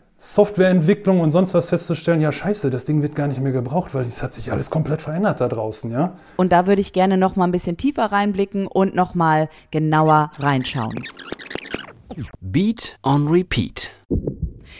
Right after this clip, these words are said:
Speaker 2: Ich merke schon, also es passieren auf der Baustelle oder auch in der Softwarearchitektur viele Dinge gleichzeitig irgendwie, oder?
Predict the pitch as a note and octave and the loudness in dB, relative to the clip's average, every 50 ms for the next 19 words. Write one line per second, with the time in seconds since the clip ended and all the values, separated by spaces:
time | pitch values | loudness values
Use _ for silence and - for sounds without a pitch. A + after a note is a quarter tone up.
0 | - - - D#3+ F3+ G3+ G#3+ A#3 A#3+ - G#3+ - - E3 D3+ D3+ - - E3+ F3 | -14 -8 -4 0 2 4 4 4 4 2 -2 -2 0 0 0 0 0 0 0 2
1 | F3 - F3 - - F#3+ F#3 - - B3 B3+ C#4 A3+ G#3 A3 - - - - F#3 | 2 0 -2 -2 -4 -6 -6 -4 -4 -2 0 2 2 2 2 0 -2 -2 -2 -2
2 | E3 E3 E3 F#3 B3 C#4 - - F3 E3 E3 F3 - - F3 F3 - - F#3+ - | 2 2 2 2 2 -2 -4 -2 -2 0 0 0 0 2 2 2 2 2 0 0
3 | F#3+ F3 E3 E3+ - - - A#3 - - - F3+ E3 D#3 D3 - - D#3 - E3 | -2 -2 -2 -4 -4 -4 -6 -6 -6 -8 -6 -2 -2 0 0 -2 -4 -4 -6 -6
4 | - E3 D#3 - - F#3 F#3 F#3 - - A#3+ B3 C4+ B3+ G#3+ - G3+ G3+ G#3 G#3 | -4 -6 -6 -4 -2 -2 -2 -2 -2 -4 -6 -4 -2 -2 -2 -2 -2 0 0 0
5 | G3 F#3+ - - D#3 D3+ D3+ E3 G3 A3 - - - - - - D3 C3+ C3 C3 | -2 -4 -6 -6 -4 -2 -2 -2 -2 -4 -6 -10 -16 -14 -10 -6 -4 -2 -2 -2
6 | - - C3+ - - - C#3 C3 B2 B2+ A#2+ B2+ B2 A#2 A2 - - C3 D#3 F3+ | -4 -6 -10 -10 -8 -6 -6 -6 -6 -6 -8 -6 -6 -6 -6 -6 -2 2 2 2
7 | B3+ E4 | 2 0